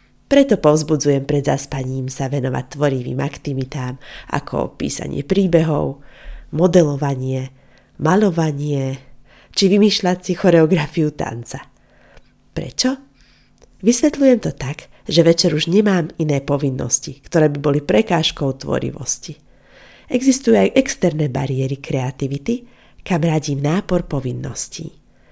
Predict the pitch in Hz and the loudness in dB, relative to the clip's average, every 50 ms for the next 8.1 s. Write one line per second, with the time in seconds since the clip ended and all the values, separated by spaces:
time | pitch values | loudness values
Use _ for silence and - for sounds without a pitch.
0 | _ _ _ _ _ _ - - - 247 294 285 - 190 - - 143 120 117 156 | _ _ _ _ _ _ -14 -2 0 0 2 2 0 -2 -2 -2 -4 0 2 2
1 | 151 143 147 143 139 - 147 139 139 135 131 127 - - 151 156 - - 151 147 | 2 2 0 -2 -2 -4 -4 -2 -2 -2 -2 -6 -6 -4 -4 -2 -2 -2 -2 -4
2 | 127 139 139 143 139 - 127 127 131 - 123 120 - - - 190 254 - - _ | -2 -2 -4 -4 -4 -8 -8 -8 -6 -6 -6 -8 -4 -4 -4 -4 -4 -8 -12 _
3 | _ _ _ _ _ - - 175 147 143 151 139 143 139 - - - - - - | _ _ _ _ _ -8 -6 -6 -2 -2 -2 -2 -2 -4 -6 -10 -10 -10 -12 -14
4 | - - - 151 - - - _ _ _ _ _ _ _ _ _ _ _ _ _ | -14 -12 -14 -16 -16 -16 -20 _ _ _ _ _ _ _ _ _ _ _ _ _
5 | _ _ _ _ - - - - - 151 147 151 156 147 143 - - - 147 - | _ _ _ _ -16 -2 0 0 2 2 0 -2 -2 -4 -4 -6 -6 -6 -8 -6
6 | - 220 262 262 - - - 226 214 - 151 139 131 139 175 180 - - - - | -2 -4 -4 -4 -6 -4 -2 -2 -2 -2 -6 -6 -4 -4 -4 -4 -4 -6 -6 -6
7 | 123 - 131 117 - - - - - 165 151 151 131 - 127 123 120 - - - | -8 -6 -8 -8 -8 -10 -10 -4 -4 -2 -2 -2 -4 -4 -6 -6 -6 -6 -8 -8
8 | - 127 | -8 -8